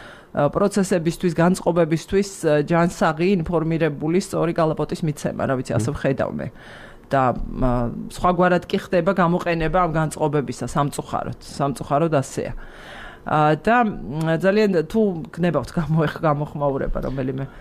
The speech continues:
Speaker 2: ა,
Speaker 1: კომენტარზე.
Speaker 2: ხო, არა, ზოგად ფონი რაც არის, ხო,
Speaker 1: ხო.
Speaker 2: იმას დავკარგავთ. ანუ, იცით, დღეს, ა, ვინც დაუპირისპირდა რუსეთს, უნდა სანქციები თუ ის სხვა გზებით, უკრაინას რო თავი დავანებო,
Speaker 1: მმ.
Speaker 2: ყველამ ეკონომიკური ზიანი განიცადა.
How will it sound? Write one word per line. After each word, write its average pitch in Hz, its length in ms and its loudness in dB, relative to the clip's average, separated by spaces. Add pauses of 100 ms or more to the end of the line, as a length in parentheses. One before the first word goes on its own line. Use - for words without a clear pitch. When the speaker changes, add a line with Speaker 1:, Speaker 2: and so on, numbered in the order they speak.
(120)
Speaker 2:
ა, 117 240 0
Speaker 1:
კომენტარზე. 104 420 2
Speaker 2:
ხო, 107 100 4
არა, 139 160 4
ზოგად 120 420 0
ფონი 113 280 4
რაც 107 200 0
არის, 104 260 0
ხო, 104 120 2
Speaker 1:
ხო. 95 200 2
Speaker 2:
იმას 98 220 0
დავკარგავთ. 101 580 -2
ანუ, 95 140 -2 (240)
იცით, 147 220 -2
დღეს, 143 360 2
ა, 107 160 4 (320)
ვინც 101 300 0
დაუპირისპირდა 98 840 0
რუსეთს, 92 440 -2
უნდა 95 200 2
სანქციები 95 560 -2
თუ - 180 -2 (180)
ის - 140 -6 (100)
სხვა - 300 -2 (120)
გზებით, 107 420 -2 (280)
უკრაინას 104 440 2
რო 104 80 0
თავი 95 260 0
დავანებო, 98 400 0
Speaker 1:
მმ. - 80 -12
Speaker 2:
ყველამ 156 260 4
ეკონომიკური 110 600 2
ზიანი 95 320 2
განიცადა. 87 600 -2